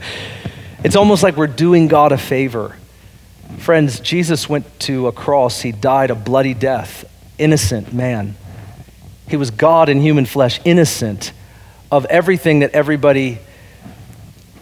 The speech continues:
said that he was guilty of. He was innocent. They killed him. They crucified him. They beat, we did that to him. And he went to the cross for us. And so when he comes to us and invites us into discipleship,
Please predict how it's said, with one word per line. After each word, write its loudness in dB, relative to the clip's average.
said 0
that 0
he -4
was -4
guilty -2
of. -12
He -6
was -4
innocent. -2
They -4
killed -2
him. 0
They -2
crucified -2
him. -2
They -2
beat, -6
we 2
did 2
that 2
to 2
him. -2
And 0
he 4
went 2
to 0
the 2
cross 2
for 2
us. 2
And 2
so 2
when 4
he 2
comes 2
to 2
us 0
and -2
invites 2
us 0
into 2
discipleship, 0